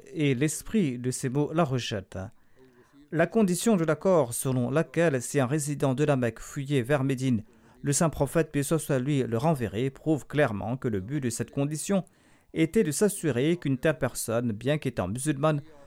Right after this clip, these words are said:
ne serait pas acceptée dans le cercle du gouvernement islamique de Médine. En d'autres termes, bien qu'il soit musulman en termes de croyance, le saint prophète, paix soit sur lui, ne va pas l'inclure dans le gouvernement de Médine.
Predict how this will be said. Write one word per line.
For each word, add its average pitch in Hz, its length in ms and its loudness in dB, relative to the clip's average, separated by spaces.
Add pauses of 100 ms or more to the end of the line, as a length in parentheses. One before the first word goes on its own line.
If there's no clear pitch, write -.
(160)
ne 139 100 2
serait 123 280 0
pas 113 160 -4
acceptée 143 600 -2
dans 123 160 0
le 107 100 0
cercle 143 520 0
du 117 120 -8
gouvernement 120 420 0
islamique 135 440 -4
de 127 100 0
Médine. 78 480 -6 (480)
En 87 200 -8
d'autres 127 260 -4
termes, 135 380 2 (360)
bien 151 280 2
qu'il 156 200 2
soit 131 240 0
musulman 143 520 0
en 131 60 0
termes 123 280 0
de 160 60 2
croyance, 143 640 0
le 127 100 -2
saint 151 180 -2
prophète, 156 380 -2
paix 131 100 -4
soit 151 160 -6
sur 139 180 -2
lui, 135 280 -4
ne 120 100 0
va 120 140 0
pas 110 180 -2
l'inclure 147 480 -2
dans 110 140 -2
le 101 120 -2
gouvernement 131 480 -2
de 123 120 0
Médine. 64 540 -8